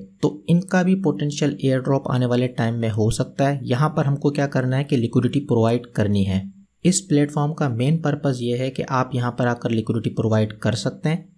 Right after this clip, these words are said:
और यहाँ पर जो भी लिक्विडिटी होगी उसको डिफरेंट प्लेटफॉर्म्स जो है यूज़ करेंगे, जैसे Uniswap हो गया, जैसे Aave हो गया, Curve हो गया। इनका भी बहुत बड़ा यूज़ केस अभी है, और आने वाले टाइम में इनका यूज़ केस और ज़्यादा बढ़ेगा, क्योंकि जितने भी डीएप्स हैं,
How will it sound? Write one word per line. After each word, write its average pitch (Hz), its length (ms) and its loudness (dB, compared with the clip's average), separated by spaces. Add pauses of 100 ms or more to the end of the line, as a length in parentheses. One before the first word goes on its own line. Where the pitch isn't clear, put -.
(120)
और 143 120 2
यहाँ 151 220 2
पर 165 180 2
जो 143 260 4
भी 156 120 4
लिक्विडिटी 165 540 2
होगी 120 320 2 (140)
उसको - 360 0
डिफरेंट 170 520 0
प्लेटफॉर्म्स 135 500 -2
जो 135 100 0
है 127 140 2
यूज़ 110 380 0
करेंगे, 139 320 2
जैसे 123 340 -2
Uniswap 123 500 0
हो 127 120 2
गया, 123 160 2
जैसे 113 340 0 (100)
Aave 117 240 0
हो 127 160 0
गया, 123 300 0
Curve 117 260 0
हो 123 140 4
गया। 123 240 2 (340)
इनका 156 320 2
भी 165 140 2
बहुत 143 420 0
बड़ा 139 140 2
यूज़ 127 360 0
केस 123 200 0
अभी 113 280 0
है, 110 320 0
और 131 280 0
आने 147 200 2
वाले 165 200 0
टाइम 160 240 -4
में 160 140 0
इनका 151 220 0
यूज़ 139 320 -2
केस 147 180 0 (120)
और 147 180 4
ज़्यादा 135 300 0
बढ़ेगा, 110 440 2 (460)
क्योंकि 160 260 2
जितने 147 340 0
भी 160 80 0
डीएप्स 139 600 2
हैं, 147 140 -2